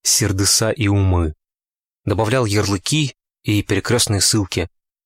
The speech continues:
Теперь, когда мы рассказали всему миру о даркнетовских документах, электронная таблица приобрела очень важное значение, ведь она представляла собой единственный путеводитель по колоссальному массиву данных. Мы перестали подписывать наши правки индивидуальными никами,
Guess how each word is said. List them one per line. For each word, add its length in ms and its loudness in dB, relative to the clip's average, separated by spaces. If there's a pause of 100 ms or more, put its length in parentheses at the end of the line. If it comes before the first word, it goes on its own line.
(260)
Теперь, 340 -2
когда 240 0
мы 100 2
рассказали 380 0
всему 300 2
миру 280 2
о 60 2
даркнетовских 600 -2
документах, 600 0 (300)
электронная 500 0
таблица 440 0
приобрела 520 2
очень 360 0
важное 420 0
значение, 600 0 (320)
ведь 160 0
она 140 2
представляла 540 0
собой 340 0
единственный 640 0
путеводитель 600 0
по 120 -4
колоссальному 720 0
массиву 360 0
данных. 480 -2 (640)
Мы 160 0
перестали 420 0
подписывать 520 -2
наши 200 0
правки 340 -2
индивидуальными 600 2
никами, 420 0